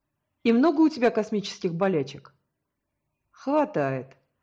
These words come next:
Четвертый полет. Летаем с начала июля.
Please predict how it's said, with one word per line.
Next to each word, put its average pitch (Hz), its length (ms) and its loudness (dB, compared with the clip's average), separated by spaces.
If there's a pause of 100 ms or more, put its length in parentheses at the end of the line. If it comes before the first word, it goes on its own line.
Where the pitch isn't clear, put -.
(380)
Четвертый 226 540 -2
полет. 175 520 0 (640)
Летаем 190 440 0
с 233 120 -12
начала 190 340 -2
июля. 180 720 -6